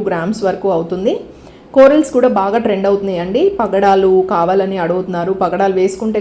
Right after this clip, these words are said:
కూడా మనకి చాలా మంచిది. నెక్స్ట్ లక్ష్మీదేవి అమ్మవారి మోడల్‌లో ఇది ఇంకొకటి అన్నమాట. కింద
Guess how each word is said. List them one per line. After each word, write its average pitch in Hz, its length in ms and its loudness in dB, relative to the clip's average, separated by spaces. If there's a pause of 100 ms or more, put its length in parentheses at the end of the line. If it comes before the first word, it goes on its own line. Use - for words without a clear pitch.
కూడా 262 240 4
మనకి 202 280 -6 (100)
చాలా 185 320 -2
మంచిది. 208 340 -6 (1500)
నెక్స్ట్ 269 240 0 (140)
లక్ష్మీదేవి 254 540 4
అమ్మవారి 214 440 2
మోడల్‌లో 208 460 -2
ఇది 220 120 -2 (120)
ఇంకొకటి 208 420 -2
అన్నమాట. 180 320 -6 (1200)
కింద 302 180 6